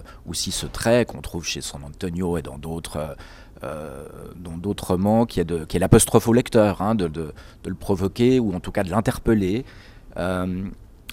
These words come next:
donc c'est, c'est vraiment, euh, pour rajouter, euh,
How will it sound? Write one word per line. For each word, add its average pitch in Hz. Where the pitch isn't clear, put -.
donc 127
c'est, -
c'est -
vraiment, 131
euh, 98
pour 101
rajouter, 131
euh, 95